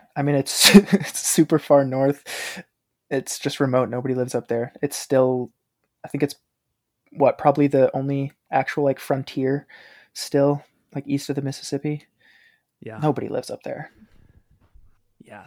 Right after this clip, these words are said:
Speaker 2: the north, the north woods of Maine. Um, well, hey, I, I, I acc-, I mean, I could talk about this all day. I
Speaker 1: <laughs> Fun
Speaker 2: accidentally
Speaker 1: little
Speaker 2: took us off track. I took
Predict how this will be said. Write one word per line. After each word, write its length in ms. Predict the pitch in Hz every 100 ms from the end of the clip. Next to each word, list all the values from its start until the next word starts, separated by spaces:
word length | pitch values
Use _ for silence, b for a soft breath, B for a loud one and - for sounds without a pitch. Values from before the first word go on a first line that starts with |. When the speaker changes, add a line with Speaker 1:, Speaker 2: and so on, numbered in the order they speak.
| _
Speaker 2:
the 60 | 113
north, 440 | 113 113 117 - -
the 100 | 113
north 280 | 113 113 113
woods 160 | 107
of 100 | 110
Maine. 400 | 107 107 107 110 _ _ _ _ _ _ _ -
Um, 440 | 120 113 110 110 - _ _ -
well, 120 | 123
hey, 120 | 131
I, 100 | 123
I, 240 | 120 - 120 -
I 80 | 127
acc-, 260 | 127 -
I 80 | -
mean, 200 | 117 110 -
I 80 |
could 140 | - -
talk 140 | 220 -
about 40 |
this 120 | 190 -
all 80 |
day. 60 | 147
I 160 | 117 120
Speaker 1:
<laughs> 0 |
Fun 80 | 123
Speaker 2:
accidentally 260 | 156 147
Speaker 1:
little 140 | 143 139
Speaker 2:
took 120 | 131
us 120 | 117
off 180 | 113 110
track. 200 | -
I 40 |
took 40 | 120